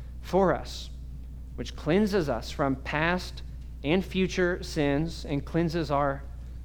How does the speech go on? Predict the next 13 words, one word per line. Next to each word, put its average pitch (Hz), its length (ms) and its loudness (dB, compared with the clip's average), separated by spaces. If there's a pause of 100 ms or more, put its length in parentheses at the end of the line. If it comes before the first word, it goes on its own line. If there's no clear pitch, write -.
(100)
conscience 170 880 2 (360)
also 147 460 6
as 127 160 0
a 135 80 2
gift 151 340 0
of 127 160 -4
God's 139 360 6
grace, 143 480 4
and 208 600 6 (920)
his 185 320 10
work 147 360 6 (320)
empowers 175 680 4
us 120 420 -4